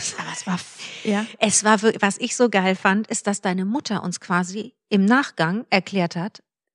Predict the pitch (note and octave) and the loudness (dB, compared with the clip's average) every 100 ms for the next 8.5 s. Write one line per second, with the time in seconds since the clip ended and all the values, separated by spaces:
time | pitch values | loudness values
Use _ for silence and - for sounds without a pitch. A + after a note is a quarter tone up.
0 | _ G#3+ G#3+ A3+ G3+ A3+ A3 G#3+ G#3+ G3+ | _ -2 0 -2 -2 0 2 2 2 0
1 | G3 G3 F#3+ C#4 B3 - G#3 G#3 - G#3 | 2 0 2 2 2 2 2 2 4 4
2 | G#3 G3+ G3 B3+ C4+ F#3+ F#3+ F#3 F#3 G#3+ | 4 4 2 0 -2 -2 -2 -2 -4 -2
3 | G3+ - _ _ _ - A3 G3+ G3+ - | -2 -4 _ _ _ -2 2 2 0 -2
4 | - - G3+ - - G#3+ B3+ A#3+ B3 - | -2 0 -2 -2 -2 -2 0 2 2 2
5 | C#4 A3 - - A3+ A3+ A3+ A3 A3+ A3+ | 0 -2 -2 0 2 4 4 6 6 6
6 | G#3 F3+ G#3 C#4 C4+ D4 D4 A3+ G#3+ A#3+ | 6 8 8 8 6 4 4 4 4 0
7 | B3+ - - - _ G#3+ G#3+ G3+ G3 G#3+ | -2 -10 -20 -20 _ 2 4 4 2 0
8 | A3 G#3+ G3+ A3 G3 | 2 2 6 4 4